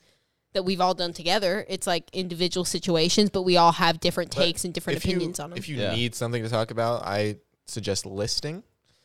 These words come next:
Speaker 2: So you list,
Speaker 1: Yeah.
Speaker 2: like, family, friends, pets, like, everything you can think of in life, and
Speaker 1: Or play
Speaker 2: then,
Speaker 1: games.
Speaker 2: and then go, like, smaller with it. Like, all right, what's the story? A mom. What's the funniest thing that's ever happened with my mom? What's the funniest thing that's ever happened with my dad?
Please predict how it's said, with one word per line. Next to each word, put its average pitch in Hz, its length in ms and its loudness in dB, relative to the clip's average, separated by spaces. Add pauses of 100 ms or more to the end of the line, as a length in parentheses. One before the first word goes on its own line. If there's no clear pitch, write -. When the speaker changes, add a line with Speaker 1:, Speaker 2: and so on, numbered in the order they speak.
(120)
Speaker 2:
So 117 80 -8
you 107 140 -4
list, 107 240 -2
Speaker 1:
Yeah. 254 140 4
Speaker 2:
like, 107 140 -4
family, 107 460 -2
friends, 101 540 -4
pets, - 680 -4
like, 107 200 -6
everything 117 520 0
you 101 60 -4
can 98 120 -2
think 101 140 -2
of 98 120 0
in 95 80 -6
life, 95 240 -2
and - 100 -6
Speaker 1:
Or 262 60 0
play 339 160 4
Speaker 2:
then, 233 60 0
Speaker 1:
games. 214 580 -2
Speaker 2:
and 113 100 -4
then 117 140 -2
go, 117 160 2
like, 107 160 0
smaller 107 480 0
with 123 180 -2
it. 143 160 -4
Like, 107 180 -10
all 101 80 -6
right, 98 220 -4 (140)
what's 107 240 -8
the 110 80 -8
story? 104 320 -4
A 101 80 -6
mom. 104 260 -2
What's 101 140 -8
the 117 60 -12
funniest 120 240 -6
thing 117 100 -10
that's - 80 -8
ever 101 200 -6
happened 101 180 -6
with - 100 -14
my 95 80 -8
mom? - 240 -14
What's - 140 -14
the - 20 -20
funniest 113 180 -4
thing 113 120 -6
that's 107 100 -8
ever 98 100 -4
happened 101 220 -6
with - 120 -10
my 117 60 -12
dad? - 60 -12